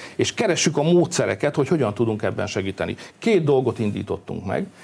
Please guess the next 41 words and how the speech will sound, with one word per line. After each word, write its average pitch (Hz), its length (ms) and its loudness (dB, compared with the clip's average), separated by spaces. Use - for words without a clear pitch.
egy - 140 -8
falusi 175 360 2
csókot, 131 400 2
meg 98 140 -4
hívjuk 110 340 -2
úgy, 117 80 -8
hogy 71 140 -8
városi - 420 -6
csókot. - 400 -12
A - 80 -4
falusi 160 440 0
csók 127 300 2
jól 117 300 2
ment. - 340 -12
És - 180 -2
most 156 260 0
is - 140 -2
jól 107 220 2
megy. - 240 -10
Meg 170 180 0
is 156 140 -2
emeltük 107 340 -2
a 101 60 -2
támogatás 90 540 -2
összegét, 123 800 0
most - 160 -8
kedvezményezett-, 107 920 0
kedvezményesebbé 110 1120 -2
tettük - 360 -6
a - 40 -6
hitelt, 165 400 -2
és - 140 -4
így - 80 -14
tovább. - 180 -8
De 120 140 2
a 117 80 2
városi 131 520 0
csók 147 400 2
iránti 104 380 0
érdeklődés 131 460 2
leesett. - 580 -4